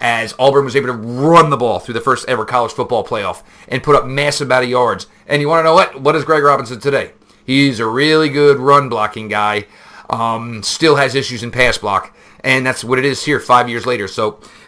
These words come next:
y-, through this in the playoffs, don't fall in love with a guy just over this small sample of, you know, this, the two games or whatever it is that these guys are gonna play just because it's on a bigger stage and everybody's watching it. And you may be at a par-, you know, at a party or whatever, and it's on. Y-, y-, you just can't do it.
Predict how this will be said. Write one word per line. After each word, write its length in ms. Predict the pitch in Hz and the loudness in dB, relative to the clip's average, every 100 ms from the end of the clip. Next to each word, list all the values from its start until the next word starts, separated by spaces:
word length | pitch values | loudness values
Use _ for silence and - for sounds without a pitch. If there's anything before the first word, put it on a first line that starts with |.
| - - | -20 -14
y-, 120 | 156 | -10
through 420 | 160 - - 226 | -10 -6 0 2
this 260 | 170 139 - | 2 0 -4
in 160 | 151 | -6
the 60 | 139 | 0
playoffs, 440 | 139 - - - | 2 2 -2 -4
don't 240 | 120 151 - | 0 0 0
fall 300 | - 185 156 | 0 2 4
in 60 | |
love 180 | 147 135 | 4 2
with 80 | 120 | 0
a 60 | |
guy 220 | 113 110 98 | -2 -2 -2
just 260 | 113 - | -6 -4
over 180 | 147 123 | -4 -4
this 160 | 110 - | -6 -8
small 260 | 135 123 | -4 -4
sample 520 | 113 127 110 113 110 | -2 -6 -4 -4 -2
of, 340 | 113 104 95 - | -2 -4 -6 -10
you 120 | 143 | -8
know, 60 | 107 | -8
this, 140 | 113 | -10
the 260 | - 147 127 | -14 -14 -12
two 180 | - 143 | -6 -4
games 340 | 123 113 107 | -2 -4 -6
or 140 | 107 101 | -6 -6
whatever 380 | 127 123 117 | -4 -2 -2
it 60 | 113 | -4
is 260 | 98 92 - - _ | -8 -12 -18 -20 _
that 100 | 120 | -8
these 160 | 131 120 | -6 0
guys 200 | 127 120 | 0 0
are 40 | |
gonna 120 | 117 | -8
play 320 | 113 139 120 | 2 2 2
just 200 | 107 113 | 0 -6
because 260 | - 127 110 | -4 -4 -6
it's 120 | 117 | -6
on 100 | 123 | -6
a 40 | 110 | -2
bigger 260 | 135 117 | -2 -2
stage 380 | 113 120 117 107 | -6 -4 -4 -6
and 100 | 101 | -8
everybody's 380 | 110 123 117 104 | -6 -4 -6 -4
watching 340 | 117 110 113 | -4 -4 -6
it. 180 | 107 - _ - | -8 -10 _ -14
And 140 | - 120 | -6 -2
you 40 | |
may 140 | 131 131 | 0 0
be 140 | 131 | 0
at 80 | 123 | -2
a 20 | |
par-, 280 | - 131 135 | 0 -2 0
you 60 | |
know, 100 | 131 | 0
at 80 | 127 | -2
a 20 | |
party 280 | 123 135 135 | 2 2 2
or 60 | 127 | 0
whatever, 460 | 127 120 113 101 - _ - | -2 -4 -4 -8 -12 _ -6
and 120 | 131 | -4
it's 140 | 120 | -2
on. 260 | 131 107 - _ - _ - | -2 -2 -4 _ -20 _ -12
Y-, 120 | 131 | -12
y-, 100 | 131 | -12
you 160 | - 135 | -8 -4
just 180 | 139 - | -4 -2
can't 240 | 143 117 | -4 -2
do 140 | 127 | -4
it. 120 | 110 | -4